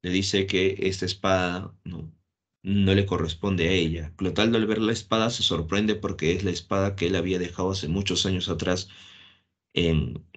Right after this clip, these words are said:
Moscovia a una joven. Por eso que le interroga a Rosaura, "¿De dónde has conseguido esa espada?".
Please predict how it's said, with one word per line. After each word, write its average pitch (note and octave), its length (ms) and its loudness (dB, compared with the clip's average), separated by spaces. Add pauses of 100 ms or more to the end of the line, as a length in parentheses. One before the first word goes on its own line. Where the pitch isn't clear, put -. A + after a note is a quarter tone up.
(300)
Moscovia E2 800 4
a D2+ 140 -2
una E2 260 -2
joven. D#2+ 440 -2 (1200)
Por F2+ 100 0
eso - 180 2
que G2 120 2
le D#2+ 400 4
interroga F#2 500 2
a E2+ 40 0
Rosaura, F#2+ 600 0 (240)
"¿De - 160 -10
dónde E2+ 400 2
has D#2+ 140 0
conseguido D#2+ 400 0
esa D#2+ 160 -4
espada?". F2 480 -2